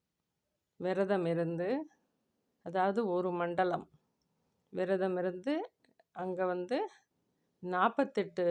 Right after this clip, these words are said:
மைல் பாதையில ஐயப்பன் கோயிலுக்கு செல்வது தாங்க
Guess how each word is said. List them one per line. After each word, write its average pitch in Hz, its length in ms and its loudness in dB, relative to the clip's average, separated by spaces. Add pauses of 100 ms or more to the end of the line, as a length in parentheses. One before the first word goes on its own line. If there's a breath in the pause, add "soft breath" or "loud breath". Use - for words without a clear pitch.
மைல் 170 440 -2
பாதையில 175 560 0 (1800)
ஐயப்பன் 196 440 0
கோயிலுக்கு 180 520 0
செல்வது 185 560 2
தாங்க 175 280 -2